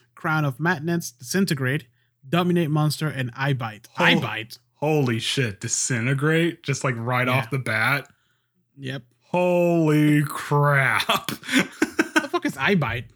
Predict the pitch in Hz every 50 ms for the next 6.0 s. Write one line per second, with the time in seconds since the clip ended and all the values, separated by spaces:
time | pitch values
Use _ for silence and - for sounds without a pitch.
0 | _ _ _ _ _ _ _ _ _ _ _ _ _ _ _ _ _ _ _ _
1 | _ _ _ _ _ _ _ _ _ _ _ _ _ _ _ _ _ _ _ -
2 | - 147 180 220 247 311 320 294 202 165 190 202 196 180 175 175 170 151 127 127
3 | 113 117 113 127 131 127 120 107 107 110 107 107 104 101 - - - 113 104 101
4 | 98 98 110 113 - - 175 180 175 170 - - 143 131 - 180 185 190 165 160
5 | 160 147 135 117 113 131 131 131 120 120 117 113 113 117 110 - 120 120 117